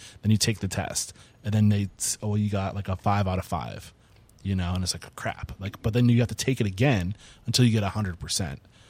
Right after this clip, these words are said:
So the whole idea behind it is, like, you, there's something that, that's proven that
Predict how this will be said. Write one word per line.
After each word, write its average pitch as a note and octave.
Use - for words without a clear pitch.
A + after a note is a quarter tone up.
So -
the A2+
whole B2
idea A#2+
behind G#2
it F#2
is, F#2
like, F2+
you, G#2+
there's A2+
something D3
that, A#2
that's G#2
proven B2+
that F#2+